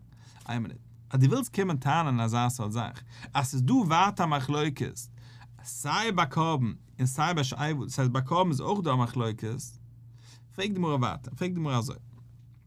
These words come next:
לאמיר גיין צו אונדזער משנה. וואו קטני אין אונדזער משנה, דארף נינה מיט אלף האט אונד געזאגט, זיי חולל של בית השעיוה,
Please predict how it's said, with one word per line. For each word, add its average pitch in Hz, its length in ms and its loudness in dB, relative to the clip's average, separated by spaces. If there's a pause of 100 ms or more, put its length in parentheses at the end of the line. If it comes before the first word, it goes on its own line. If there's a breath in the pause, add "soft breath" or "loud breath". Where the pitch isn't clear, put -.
(440 soft breath)
לאמיר 233 220 4
גיין 185 180 2
צו 143 120 -2
אונדזער 127 240 4
משנה. - 360 -6 (640 loud breath)
וואו 156 120 2
קטני 202 360 2
אין 139 80 2
אונדזער 131 220 2
משנה, 170 360 -2
דארף 120 200 -4
נינה 156 220 -2
מיט 123 100 0
אלף 139 280 0
האט 113 120 -4
אונד 117 120 0
געזאגט, 123 640 -4 (360 loud breath)
זיי 175 460 0
חולל 156 480 0
של 123 220 -2
בית 143 340 2
השעיוה, 131 680 0